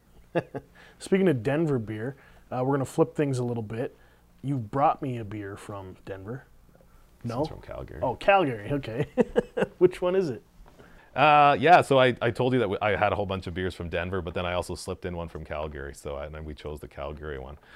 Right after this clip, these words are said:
Speaker 2: Uh, <laughs> yeah, so this is from a brewery, uh, called the Dandy Brewing Company. They're in Calgary, Alberta. Um, they've been around for a few years now. They started out as, I, I would think you would call them a nano, um, which means very, very small.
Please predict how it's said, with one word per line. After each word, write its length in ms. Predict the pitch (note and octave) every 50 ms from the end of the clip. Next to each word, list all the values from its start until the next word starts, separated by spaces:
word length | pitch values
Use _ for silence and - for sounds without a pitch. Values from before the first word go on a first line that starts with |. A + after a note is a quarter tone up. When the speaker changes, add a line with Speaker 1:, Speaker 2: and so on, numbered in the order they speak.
| - - - -
Speaker 2:
Uh, 960 | - G#2+ G#2+ G#2+ A2 G#2+ G2 G2 F#2+ F#2+ F#2+ F#2+ F#2+ F#2+ F#2+ F#2 F#2+ F#2+ F#2+ -
<laughs> 40 | E3+
yeah, 320 | - B2 F3 G3 A2 D2+ - - - - - _
so 120 | - B2+
this 180 | C3+ D3 - -
is 60 | -
from 140 | - D3+ B2+
a 60 | A#2
brewery, 440 | F#2+ A#2 A2 A2+ A#2+ C3 C3 - -
uh, 180 | - G#2 G2+ G2+
called 260 | G2 - G2+ F#2+ F2+
the 80 | F2 F#2
Dandy 380 | E2+ G2 F#2+ F#2+ G2+ G2+ G2+
Brewing 320 | F#2 D#2+ F#2 F#2+ G2 G2+ G#2+
Company. 500 | G#2 A2+ G#2+ A2 G2+ B2 B2 C3+ D3+ - - - - -
They're 160 | F#2+ F#2+ F#2
in 80 | F#2 E2+
Calgary, 500 | - G#2 F2+ F2+ F#2 F2 F2+ F2+ F2 E2+
Alberta. 560 | E2+ E2 D#2+ D#2 E2+ F2 F#2+ G#2+ A#2 C#3 - _ _ - - - - - - -
Um, 440 | - G2+ G2+ G2 F#2+ F#2+ F#2+ F#2+ G2
they've 160 | G2+ B2+ B2+
been 100 | D#3 D3+
around 240 | C3 B2 A#2+ B2 B2
for 140 | - A#2+ G#2
a 40 |
few 200 | F#2+ - - A#2
years 320 | B2 C3 C3+ C3+ C#3 C3 B2+
now. 240 | C3+ C3 C3+ C#3+ D3
They 140 | A#2+ A2
started 320 | - - C3 C#3+ D#3 C3+ A#2
out 140 | A2 A#2+ A2
as, 260 | F2+ E2 - - - _ _
I, 140 | - F#2 - -
I 100 | F#2+ F#2+
would 160 | F2+ F2+ -
think 200 | - A2+ G#2+ -
you 60 | G2+
would 60 | F#2
call 160 | - - F2 F2
them 120 | E2+ E2
a 40 | D#2+
nano, 420 | D#2+ D#2+ D#2+ E2+ F2 F#2+ A2 - - - - - - - -
um, 240 | - E2+ E2+ E2+
which 180 | F2 E2+ - -
means 160 | F2+ E2+ E2
very, 300 | D#2 D#2+ E2+ E2+ F2 F2
very 240 | D#2+ E2+ E2 D#2+ D#2+
small. 460 | - - - E2 E2+ F#2 G#2+ A2 -